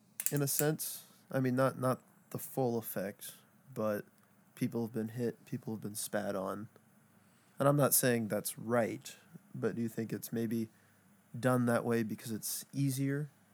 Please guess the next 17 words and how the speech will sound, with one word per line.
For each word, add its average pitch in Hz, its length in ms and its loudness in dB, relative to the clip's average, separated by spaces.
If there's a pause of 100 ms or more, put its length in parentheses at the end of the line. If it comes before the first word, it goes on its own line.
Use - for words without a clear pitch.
(840)
Because - 260 -6
Christians 120 560 -6
don't, 117 260 -6 (640)
and 117 320 -6 (260)
I 117 60 -4
don't 117 220 -6
think 117 220 -6
will 123 600 -4 (1000)
understand 131 580 -4
the 131 80 -6
full 127 220 -8
wrath 123 260 -6
of 143 100 -10
God 139 320 -6 (840)
because - 300 -8
of - 120 -12
Christ? 143 440 -8